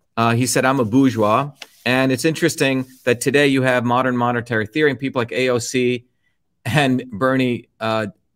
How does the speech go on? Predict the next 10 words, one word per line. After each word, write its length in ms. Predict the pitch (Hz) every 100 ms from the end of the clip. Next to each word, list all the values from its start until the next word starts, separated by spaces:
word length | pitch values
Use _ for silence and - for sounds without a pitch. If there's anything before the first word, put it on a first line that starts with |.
| 101
dumb 460 | 113 120 117 117 - _
ass 320 | 110 110 113
Sanders, 540 | - 135 123 95 110 - _ _ _ _ -
um, 340 | 104 104 113 117 - _ _
who's 160 | 113
really 200 | 143 180
not 200 | 151 143
a 20 | 113
bright 320 | 120 123 113
guy, 400 | 104 98 117